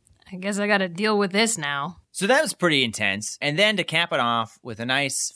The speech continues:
Speaker 2: fun ending is <laughs> we find Kirk is sleeping in the gazebo.
Speaker 1: <laughs> He
Speaker 2: He's
Speaker 1: looks
Speaker 2: been kicked out by the cat.
Speaker 1: He looks cozy.
Speaker 2: It's very fun 'cause they're just like, "Good night, Kirk." And he's like, "Good night." That was a very fun ending. So I like this episode a lot. I thought it was very funny. Moved the plot along enough for the seasonal arcs. Yeah, I, I would say it was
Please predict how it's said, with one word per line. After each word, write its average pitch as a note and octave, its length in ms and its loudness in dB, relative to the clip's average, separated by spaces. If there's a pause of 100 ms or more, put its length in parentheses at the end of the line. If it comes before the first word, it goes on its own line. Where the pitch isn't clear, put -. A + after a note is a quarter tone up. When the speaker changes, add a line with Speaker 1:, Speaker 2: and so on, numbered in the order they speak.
(120)
Speaker 2:
fun C3+ 520 -2
ending G2+ 560 -6
is G2 600 -8
<laughs> - 40 -12
we C#3+ 100 -4
find C#3 480 -4
Kirk B2+ 320 -2
is - 160 -8
sleeping A#2+ 640 -4
in B2+ 140 -4
the B2 80 -2
gazebo. F2+ 640 -6 (140)
Speaker 1:
<laughs> - 180 -6
He A#3+ 80 6
Speaker 2:
He's G#4 360 0
Speaker 1:
looks A#4+ 160 2
Speaker 2:
been G2 180 -4
kicked - 280 -2
out F#2+ 140 -2 (220)
by G2+ 120 0
the - 100 -8
cat. - 300 -6 (120)
Speaker 1:
He F#4 100 -6
looks G4 180 -4
cozy. B3+ 600 -2
Speaker 2:
It's D#3+ 200 -2
very A3+ 220 4
fun F3+ 200 0
'cause D#3 100 -2
they're D3 120 2
just C3+ 140 -4
like, B2 140 2
"Good D#3+ 80 0
night, E3 220 0
Kirk." B2+ 380 -4
And G#2 80 -10
he's G2+ 100 -10
like, G#2+ 160 -10
"Good A#3+ 80 -2
night." D#3 320 2 (140)
That A#2+ 140 -6
was B2 100 -4
a - 20 -2
very A#2 160 0
fun F#2+ 320 -8
ending. E2 360 -14 (200)
So - 140 -2
I F3 180 0
like G#3 160 0
this E3+ 140 -2
episode B2+ 240 -2
a - 20 0
lot. D#2+ 160 -2
I - 40 -2
thought D3 100 0
it - 20 -8
was A2 60 -8
very B2 140 0
funny. C3 440 -4
Moved C3+ 180 -6
the G2+ 60 -12
plot C3 340 0
along C3 380 2
enough C3 380 0
for - 200 -12
the G#2+ 140 -6
seasonal B2 420 -6
arcs. A2+ 540 -4
Yeah, C#3+ 160 -6
I, D#3 240 -4
I F#3+ 40 2
would G3+ 140 -2
say A3 80 0
it G3+ 40 0
was E3 180 -6